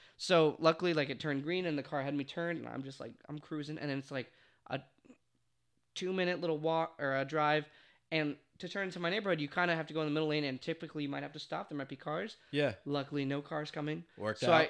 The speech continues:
Speaker 1: I, I, I pulled right into my neighborhood. You know, didn't have to stop and wait for cars to clear up. Just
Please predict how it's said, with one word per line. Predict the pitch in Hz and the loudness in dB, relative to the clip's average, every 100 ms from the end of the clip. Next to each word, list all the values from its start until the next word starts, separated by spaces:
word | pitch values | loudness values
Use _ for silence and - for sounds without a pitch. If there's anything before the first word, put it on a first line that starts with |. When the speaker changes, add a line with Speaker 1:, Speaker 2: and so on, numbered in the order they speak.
| - | 4
Speaker 1:
I, | 175 - | 4 4
I, | 160 | 4
I | 160 | 4
pulled | - 180 156 139 | 4 2 2 2
right | 151 165 | 2 2
into | 180 | -2
my | 185 | -6
neighborhood. | 190 180 175 180 175 | -2 0 0 0 0
You | |
know, | 147 | -2
didn't | 135 160 | 0 -4
have | 151 | -6
to | |
stop | 151 - 143 147 | -4 0 0 0
and | 143 | -2
wait | 139 | -4
for | 151 | -6
cars | - 143 139 | -4 -4 -2
to | 139 - _ - | -6 -6 _ -10
clear | - 151 | -4 -2
up. | 147 151 - _ _ | 0 -2 -6 _ _
Just | _ | _